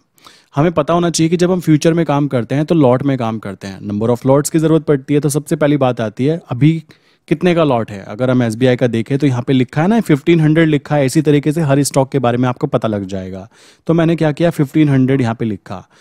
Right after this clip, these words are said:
मल्टीप्लाई किया कि कितने का प्राइस है। प्राइस अभी चल रहा है इसका फ़ाइव फ़ाइव फ़ाइव पॉइंट सेवन, so फ़ाइव फ़ाइव फ़ाइव पॉइंट सेवन, मैंने इसको मल्टीप्लाई किया। So टोटल जो मेरा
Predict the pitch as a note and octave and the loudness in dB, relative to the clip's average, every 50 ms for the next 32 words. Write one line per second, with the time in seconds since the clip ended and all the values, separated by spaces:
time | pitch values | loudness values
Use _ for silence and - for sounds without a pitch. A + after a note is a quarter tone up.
0 | _ _ _ _ - C#3 D3 D#3 D#3+ F3+ F3 F3 E3+ F3+ F3 - - D3+ D#3 F3 | _ _ _ _ 0 0 2 2 0 0 2 2 2 2 0 0 0 0 0 0
1 | E3+ G#3 G3 - F#3 E3 - E3 F#3 F#3 - F#3+ F3 - D3+ D3 D#3 E3 D3+ B2 | 0 -2 0 0 0 0 0 0 0 0 0 0 0 0 0 2 2 2 2 0
2 | B2 B2+ A#2+ A2 - - A#2+ B2 C#3 C3+ C#3+ C#3 D3 C3+ - B2+ B2 A#2+ B2+ C3+ | 0 0 0 -2 -4 -4 -2 0 2 2 2 2 2 2 0 0 0 2 0 0
3 | C3+ C3 - F3 E3+ - - B2+ C3 C#3 C3+ - - - A#2 A#2 C3+ C#3+ - - | 0 0 0 -2 -2 -2 0 0 0 0 -2 -2 -4 -4 -2 0 0 -2 -2 -2
4 | - A2+ A#2+ D3 E3 - - C3+ B2 B2+ C#3+ E3+ F#3 - - - - - A#2 G#2+ | -2 0 0 0 -2 0 0 0 0 2 2 0 -2 -4 -6 -6 -2 -2 -2 -2
5 | G#2 G2+ F#2 - _ _ _ _ _ _ - - - C3+ B2 A#2 A2+ A2 - - | -4 -6 -8 -10 _ _ _ _ _ _ -10 -4 -2 0 0 0 0 -4 -4 -2
6 | A#2 A#2 B2+ D#3 D#3 - - - - A#2+ A2 A2+ A#2+ B2+ - - - A#2 A2 A2+ | 0 2 2 0 0 -4 -10 -8 -4 -4 -2 -2 -2 -4 -6 -6 -4 -2 -2 0
7 | A#2 D3+ D3+ - - - _ - A2+ A2+ A2 A2+ B2+ D3+ D3 - - - B2+ A2+ | 0 -2 -2 -4 -12 -20 _ -6 -4 -2 -2 0 -2 -4 -4 -6 -6 -2 -2 -2
8 | G#2 G2+ G2 G2+ G#2+ A2+ A#2 A#2+ A#2+ - D3+ C3+ B2+ A#2+ A#2 A2 A#2+ - A#2 A2+ | -2 -2 -4 -4 -4 -4 -4 -4 -4 -2 0 0 0 0 0 -4 -4 -4 -2 -2
9 | A2 G#2 - G2+ F#2+ F2 F2 - _ _ _ - _ _ - - G3 F3+ - E3+ | -2 -4 -6 -10 -12 -12 -12 -16 _ _ _ -20 _ _ -2 0 0 2 4 2
10 | E3+ E3 D#3+ G#3 G#3 G3 G#3 G#3+ G3 F3+ F3 F#3+ G3 G#3 G3 | 2 4 4 4 4 4 4 4 4 4 2 2 2 0 0